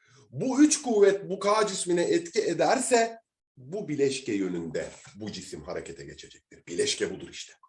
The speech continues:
Geçtim. Bu ucuca ekleme yöntemiyle çok sayıda vektörü ne yapabilirsiniz?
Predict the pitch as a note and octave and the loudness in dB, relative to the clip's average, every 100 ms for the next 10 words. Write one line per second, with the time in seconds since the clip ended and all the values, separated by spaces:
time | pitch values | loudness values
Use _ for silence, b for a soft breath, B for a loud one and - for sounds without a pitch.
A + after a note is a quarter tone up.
0 | _ _ - - - - - b b b | _ _ -14 -8 -4 -4 -6 b b b
1 | b b B2 G#3+ G#3+ G#3+ G3+ D3+ B2+ - | b b -4 -2 -2 -2 0 2 2 0
2 | B2+ D#3 A2 F#2+ - E2+ D#2 D#2 D3 G3+ | 0 2 4 4 2 -8 -6 -2 0 0
3 | - _ - G#3+ A3+ - A#2 F2+ E2 F2 | -6 _ -2 0 0 0 -2 -2 -2 -2
4 | A#2+ - F#2+ F#2 D3 - E2 - - - | -4 -2 -4 -2 -2 -4 -6 -8 -10 -6
5 | C#3+ F#3 - | -4 -4 -6